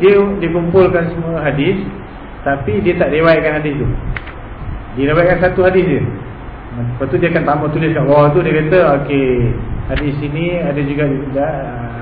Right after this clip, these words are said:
sama juga pernah diriwayatkan oleh," dia bagi nama perawi macam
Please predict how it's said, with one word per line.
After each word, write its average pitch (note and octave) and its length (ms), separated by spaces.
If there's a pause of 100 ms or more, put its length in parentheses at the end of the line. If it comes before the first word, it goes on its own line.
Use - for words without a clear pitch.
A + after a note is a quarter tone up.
(100)
sama D#3+ 240
juga D#3+ 160
pernah D3 320
diriwayatkan C#3+ 480
oleh," D#3 240 (240)
dia B2+ 60
bagi C#3+ 180
nama D3+ 160
perawi C#3+ 320
macam A#2 160